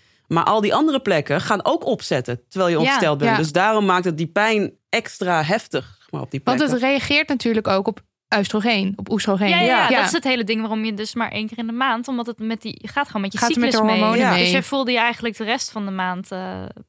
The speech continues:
Speaker 1: Best wel oké.
Speaker 2: Ja.
Speaker 1: Maar er zijn ook vrouwen die hebben de hele maand gewoon klachten.
Speaker 2: Oké, ja.
Speaker 1: Op een gegeven moment kan het zo heftig zijn dat je lichaam gewoon geen tijd heeft om te, te herstellen en
Speaker 2: Ja.
Speaker 1: je gewoon non-stop klachten hebt.
Speaker 2: Mm,
Speaker 1: Die
Speaker 2: mm, mm.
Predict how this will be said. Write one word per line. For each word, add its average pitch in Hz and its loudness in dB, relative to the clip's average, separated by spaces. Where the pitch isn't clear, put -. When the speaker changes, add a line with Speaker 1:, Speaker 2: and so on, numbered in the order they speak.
Speaker 1:
Best 196 0
wel 156 2
oké. 151 2
Speaker 2:
Ja. 151 4
Speaker 1:
Maar 156 4
er - 2
zijn 185 2
ook 247 0
vrouwen 220 0
die 202 2
hebben 180 2
de 165 2
hele 185 2
maand 160 2
gewoon 139 0
klachten. 147 0
Speaker 2:
Oké, 185 -6
ja. 220 0
Speaker 1:
Op - -2
een 165 -10
gegeven 185 2
moment 180 0
kan 175 0
het 165 -2
zo 190 2
heftig 190 0
zijn 175 2
dat 170 0
je 165 2
lichaam 175 0
gewoon 165 0
geen 165 -2
tijd 170 2
heeft 170 0
om 170 0
te, 151 0
te 156 -2
herstellen 160 2
en 160 2
Speaker 2:
Ja. 151 2
Speaker 1:
je 147 2
gewoon 151 2
non-stop 156 0
klachten 135 -2
hebt. 117 -4
Speaker 2:
Mm, 214 -2
Speaker 1:
Die 147 0
Speaker 2:
mm, - -6
mm. 98 -8